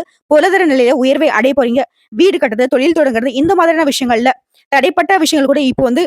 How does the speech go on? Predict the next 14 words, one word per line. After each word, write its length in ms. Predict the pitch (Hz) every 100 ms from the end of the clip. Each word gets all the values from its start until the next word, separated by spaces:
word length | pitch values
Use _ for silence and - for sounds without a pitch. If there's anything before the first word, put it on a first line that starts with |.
| 226
வெற்றியை 320 | 269 - 330 277
கொடுக்கும். 300 | 240 302 285 320
குடும்பத்திற்கு 420 | 339 370 - 320
தேவையான 280 | 269 240 262 226
அடிப்படை 340 | 247 320 311 302
வசதிகளை 340 | 247 269 254 262
பெருக்கி 240 | 233 254 262
வைப்பீங்க. 320 | 226 240 262 - _ - -
பிள்ளைகளோட 380 | 359 392 370 349 247
நலன்ல 280 | 240 247 - 240
அக்கறை 300 | - 269 - 214
அதிகமாகும். 500 | 226 240 214 233 - _ _ _
சேமிப்பு 520 | - 392 370 359 262 359 269
கூடுதுங்க. 340 | 220 202 214